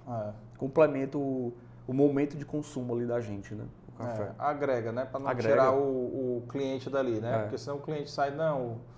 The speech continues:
Speaker 1: vamos tomar café lá na frente", aí deixa de tomar o sorvete também.
Speaker 2: Exato, exato.
Speaker 1: É. Maneira inteligente de, de fisgar. E quantas lojas vocês já estão com café?
Speaker 2: Basicamente, acho que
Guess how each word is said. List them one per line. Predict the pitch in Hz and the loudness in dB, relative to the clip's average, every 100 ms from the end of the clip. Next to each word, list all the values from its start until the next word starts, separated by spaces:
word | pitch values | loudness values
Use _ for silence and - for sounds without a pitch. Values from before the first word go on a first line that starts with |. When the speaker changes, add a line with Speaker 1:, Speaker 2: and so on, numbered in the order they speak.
| - - - | -20 -18 -10
Speaker 1:
vamos | 143 | -8
tomar | 143 151 151 | -4 0 2
café | 151 147 151 | 2 2 4
lá | 147 | 2
na | 147 | 2
frente", | 139 - 156 160 | 0 -2 -6 -4
aí | 156 | -4
deixa | 147 147 | -4 -4
de | 143 | -8
tomar | - 143 | -6 -2
o | 147 | -2
sorvete | - 156 127 135 - | -2 -4 -4 -6 -2
também. | 123 | 0
Speaker 2:
Exato, | 117 104 104 113 - - | 2 0 -2 -10 -16 -12
exato. | 117 104 - - | -10 -12 -16 -16
Speaker 1:
É. | - 123 123 - - - - - - - - - - - | -14 -12 -14 -18 -20 -20 -20 -20 -20 -20 -20 -20 -18 -12
Maneira | 113 110 107 | -6 -4 -4
inteligente | 117 123 160 160 160 - 120 | -6 -6 -6 -6 -8 -8 -10
de, | 107 107 - | -10 -10 -10
de | 120 | -10
fisgar. | 110 - 113 117 110 | -8 -6 -4 -2 -2
E | 113 | -2
quantas | 139 131 | -4 -2
lojas | 127 139 156 | 0 0 0
vocês | 135 120 127 | -4 -6 -6
já | 120 | -6
estão | 117 147 185 - - - - - | -6 -8 -10 -16 -20 -20 -20 -16
com | 120 | -12
café? | 113 113 - 135 - - - - - - - - - - - - - | -6 -6 -6 -10 -10 -16 -20 -20 -20 -20 -20 -20 -20 -20 -20 -18 -12
Speaker 2:
Basicamente, | 120 175 190 190 165 180 185 | -4 -4 -4 -8 -8 -8 -10
acho | 185 | -6
que | 160 160 | -4 -4